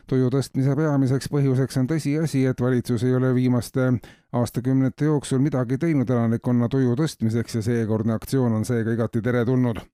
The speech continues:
Tuju tõstetakse esmajärjekorras tujututel inimestel ja paljudel tõstetakse tuju ka tagantjärele. Lisatuju saadakse tujurikaste tuju langetamise teel, mis tooks kaasa tuju ühtlasema jaotumise riigis.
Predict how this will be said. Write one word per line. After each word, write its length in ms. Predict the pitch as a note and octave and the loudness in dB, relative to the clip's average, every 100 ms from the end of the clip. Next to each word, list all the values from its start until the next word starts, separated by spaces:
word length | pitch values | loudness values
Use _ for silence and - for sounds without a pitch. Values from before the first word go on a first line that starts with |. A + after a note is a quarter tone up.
| _ | _
Tuju 300 | C3+ C#3 C3+ | 0 2 2
tõstetakse 600 | C#3+ C3+ C#3 D3 C#3 C#3 | 0 -2 -2 -2 0 0
esmajärjekorras 840 | C3 C3+ C3+ C#3 C3+ B2 C3+ C3 - | 0 2 2 2 2 0 0 0 -2
tujututel 680 | E3+ D#3 B2+ C#3+ - C3+ C#3 | 0 0 0 -4 -2 0 2
inimestel 640 | C3+ C3 C3+ - C3+ B2+ | 2 2 0 0 0 2
ja 80 | C3+ | 0
paljudel 440 | C3 B2+ A#2+ B2+ A#2+ | 2 2 2 2 0
tõstetakse 540 | B2 B2 - B2+ C3 | 0 -2 -2 -2 -2
tuju 240 | C3+ C3+ A#2+ | 2 2 2
ka 100 | A#2+ | 0
tagantjärele. 720 | C3+ B2+ A#2+ D#3+ D#3+ C#3 C3+ B2+ - - _ - | 0 0 0 0 2 2 2 2 -2 -10 _ -4
Lisatuju 600 | A#2+ B2+ A#2+ C#3 D#3 B2+ | -2 0 2 2 2 2
saadakse 500 | C#3 C3 B2+ - C3+ | 0 0 -2 -2 -2
tujurikaste 800 | E3+ D#3+ B2+ B2+ - B2 - B2 | 2 2 2 2 0 -2 0 0
tuju 240 | B2 B2 B2 | 2 2 2
langetamise 640 | B2+ A#2+ - A#2+ A#2 A#2+ | 2 0 0 0 0 0
teel, 260 | B2 B2+ A2+ | 0 2 2
mis 160 | A#2 | 0
tooks 320 | - A2+ G#2+ - | 0 -2 -2 -2
kaasa 360 | B2 A#2 A#2+ | 0 0 0
tuju 340 | C3 B2+ A#2 A#2+ | 0 2 2 2
ühtlasema 500 | A#2 - G#2+ A#2+ A#2 | 0 -4 -4 0 0
jaotumise 560 | B2 A#2+ - A2+ A2+ B2+ | 2 0 -2 -2 0 2
riigis. 400 | C3+ A#2+ G2+ - | 2 0 -2 -8